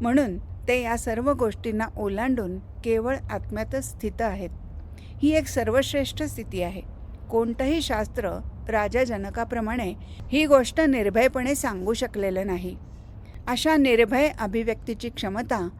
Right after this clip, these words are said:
अन्य कोणत्या ज्ञानी माणसाजवळ नाही आणि कोणत्याही शास्त्रात नाही. म्हणून अष्टवक्र गीता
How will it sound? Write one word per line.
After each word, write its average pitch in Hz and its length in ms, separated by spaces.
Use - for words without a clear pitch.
अन्य 240 300
कोणत्या 240 400
ज्ञानी 202 360
माणसाजवळ 220 600
नाही 214 260
आणि 233 180
कोणत्याही 202 560
शास्त्रात 185 540
नाही. 165 240
म्हणून 269 280
अष्टवक्र 247 580
गीता 202 460